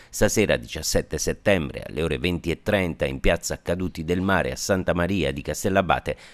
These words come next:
presenterà la sua squadra, composta da Caterina Acquaviva, Francesco Ambrosano, Raffaele Ciccarelli,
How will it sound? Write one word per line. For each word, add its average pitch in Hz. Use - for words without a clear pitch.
presenterà 101
la -
sua -
squadra, -
composta 78
da 69
Caterina 76
Acquaviva, 92
Francesco -
Ambrosano, 82
Raffaele 71
Ciccarelli, 90